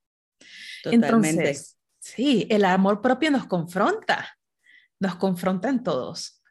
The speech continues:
Speaker 2: los aspectos de nuestra vida. Porque te doy un ejemplo.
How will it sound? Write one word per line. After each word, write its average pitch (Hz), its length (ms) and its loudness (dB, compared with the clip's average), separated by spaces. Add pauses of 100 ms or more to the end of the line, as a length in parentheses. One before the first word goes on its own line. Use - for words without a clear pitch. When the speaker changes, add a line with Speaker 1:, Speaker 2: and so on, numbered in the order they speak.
Speaker 2:
los 196 180 2
aspectos 208 600 0
de 170 120 2
nuestra 147 400 -2
vida. 110 400 -2 (320)
Porque 226 240 2
te 208 100 2
doy 220 140 6
un 262 100 2
ejemplo. - 600 -4